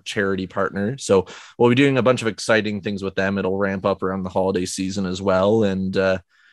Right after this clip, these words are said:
yeah, just looking forward to, uh, giving back and, uh, trying to help out a fantastic organization that has so much, uh,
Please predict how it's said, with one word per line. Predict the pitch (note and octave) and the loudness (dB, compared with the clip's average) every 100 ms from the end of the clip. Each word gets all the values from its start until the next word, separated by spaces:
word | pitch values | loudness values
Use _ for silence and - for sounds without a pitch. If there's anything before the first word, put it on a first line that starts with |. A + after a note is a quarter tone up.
| _ A2 | _ 0
yeah, | A2+ | 2
just | G#2 G2 A#2 | 2 -2 -4
looking | - A2 G#2 | -4 -4 -6
forward | - G#2+ A2 G#2 | -2 0 0 -2
to, | - G2+ G2+ G2 | -4 -4 -2 0
uh, | G2 G2 F#2+ F#2 _ F#2+ G2+ | 0 0 -2 -4 _ -16 -4
giving | A2 G#2 G#2+ | -2 0 0
back | F#2+ G2+ A2 - | 0 2 0 0
and, | G#2 G2 G2 F#2+ | -2 -2 -2 0
uh, | F#2+ F#2+ F#2+ | 0 0 -2
trying | F#2+ G2 F#2+ | -4 -6 -4
to | F#2 - _ _ _ - | -6 -8 _ _ _ -8
help | G2+ G#2 G2 | -2 0 2
out | F#2+ G#2+ | 2 2
a | G2 F#2+ F#2+ | 2 2 0
fantastic | F2+ F2 G2+ F#2+ G#2+ G2+ - G2 | -2 -2 -4 -2 0 0 -2 -6
organization | G2+ F#2+ G2 F#2 F#2+ G2+ G#2 | -6 -4 -4 -4 -4 -4 -2
that | F#2 E2+ | -2 -2
has | F#2 - | -4 -4
so | G2+ | -4
much, | F#2+ F#2 - - | 0 -2 -2 -4
uh, | F#2+ F2+ F2 | -2 -2 -4